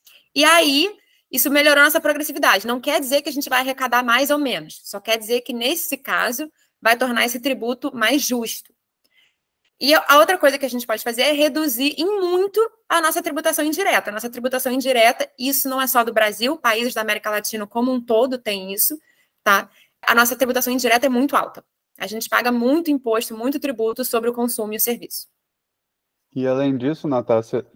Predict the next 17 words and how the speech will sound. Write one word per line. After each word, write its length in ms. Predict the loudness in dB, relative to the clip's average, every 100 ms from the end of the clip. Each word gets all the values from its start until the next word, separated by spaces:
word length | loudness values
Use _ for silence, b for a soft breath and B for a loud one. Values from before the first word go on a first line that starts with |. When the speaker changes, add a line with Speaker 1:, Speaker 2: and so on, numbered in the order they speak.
| _
Speaker 2:
teria 180 | 4 6
a 40 |
questão 420 | 4 0 0 0
do 220 | 0 0 0
I 60 |
P 180 | 2 4
V 160 | 4 4
A, 280 | 4 2 -6 _ _
que 200 | _ -8
a 60 | -6
gente 300 | -6 -10 -8
só 180 | -4 -2
tem 480 | -2 -2 -2 -4 -6
em 460 | -6 -4 -4 -8 -6
veículos 480 | 0 0 0 -6 -4
terrestres, 640 | 0 2 2 0 -12 -12
certo? 480 | -2 -2 -2 -10